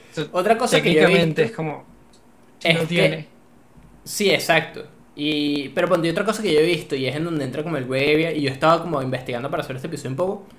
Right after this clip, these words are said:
Speaker 2: es que, eh, la práctica de emular como tal, o sea, que tú estés emulando un juego, no es la parte ilegal. Lo que es ilegal es el tema de la piratería de los roms y los, y los iso.
Speaker 1: Descargarse el juego, básicamente.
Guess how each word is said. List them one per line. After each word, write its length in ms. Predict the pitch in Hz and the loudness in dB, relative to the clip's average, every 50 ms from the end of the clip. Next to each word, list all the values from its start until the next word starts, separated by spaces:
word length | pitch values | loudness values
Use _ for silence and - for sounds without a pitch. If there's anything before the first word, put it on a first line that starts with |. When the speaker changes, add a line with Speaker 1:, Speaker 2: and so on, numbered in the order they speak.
| - - - _ _ _ - | -20 -20 -20 _ _ _ 0
Speaker 2:
es 160 | 180 160 160 | 0 2 2
que, 340 | - - 170 180 - - - - - - - - - - - - - - _ _ - - - - | 0 -2 -4 -4 -4 -4 -8 -16 -20 -20 -20 -20 -20 -20 -20 -20 -20 -20 _ _ -20 -20 -6 0
eh, 320 | 170 165 165 165 165 - - - - - | 2 2 2 2 0 -4 -12 -20 -12 -4
la 220 | 165 170 165 160 - | 0 2 2 2 2
práctica 380 | 185 175 170 214 220 220 247 233 | 0 0 0 -2 -2 2 2 2
de 180 | 208 - - - | 2 2 0 2
emular 580 | 151 151 151 147 139 139 135 139 147 160 160 - | 2 4 4 2 0 0 2 2 2 0 0 0
como 260 | 226 202 160 135 - | -2 0 0 0 0
tal, 180 | - 170 190 | 2 2 2
o 40 | 175 | 2
sea, 180 | - 156 147 131 | 0 -2 -4 -4
que 100 | 143 131 | -4 -4
tú 140 | 131 - 143 | -2 -4 -4
estés 240 | - - 180 175 | -2 -2 -2 0
emulando 440 | 190 190 165 139 123 127 131 139 151 | 0 0 0 0 0 0 -2 -2 -2
un 80 | 151 135 | -4 -4
juego, 420 | 143 170 175 180 180 185 - - - | 0 2 2 2 2 0 -2 -4 -4
no 500 | 139 135 135 135 135 139 139 139 143 147 | -4 -2 0 0 0 0 0 0 0 0
es 420 | 151 160 170 165 - - - - - - - _ | 0 0 -2 -4 -8 -16 -18 -20 -20 -20 -12 _
la 240 | 151 151 143 139 - | -2 -2 -2 0 2
parte 340 | 151 147 143 139 139 - 156 | 2 2 2 0 0 0 0
ilegal. 480 | 151 143 127 123 120 120 120 113 113 | 2 2 2 2 2 2 0 0 -2
Lo 140 | 120 117 - | -4 -6 -6
que 80 | - 131 | -6 -4
es 100 | 127 165 | -2 0
ilegal 500 | 185 156 131 123 131 143 170 180 - - | 2 2 2 2 4 2 2 0 -2 -4
es 200 | 135 135 127 131 | -4 -4 -4 -4
el 240 | 135 139 139 135 135 | -4 -8 -8 -8 -6
tema 280 | - 147 143 147 147 147 | -4 -2 -2 -2 -2 -2
de 100 | 147 143 | 0 0
la 160 | 143 135 127 | 0 -2 -2
piratería 460 | 120 131 127 123 117 127 123 143 160 | -2 -2 -2 -2 -4 -2 2 4 4
de 60 | 165 | 4
los 180 | 151 131 - - | 4 2 0 0
roms 360 | 127 139 156 175 180 165 - - | 2 2 2 2 0 -2 -8 -8
y 80 | 135 123 | -6 -6
los, 240 | 123 - - - - | -6 -6 -8 -10 -10
y 120 | - 123 | -8 -6
los 180 | 120 110 110 - | -6 -6 -6 -6
iso. 420 | - 135 131 135 - - 127 - - | -4 -4 -4 -4 -6 -10 -14 -12 -12
Speaker 1:
Descargarse 500 | - 151 - - 147 143 143 139 131 - | -12 -10 -6 -4 -4 -4 -4 -8 -10 -12
el 80 | 147 143 | -14 -12
juego, 300 | 147 147 139 131 - - | -10 -10 -10 -10 -12 -14
básicamente. 400 | - - - - - - - - | -18 -20 -18 -18 -18 -18 -18 -20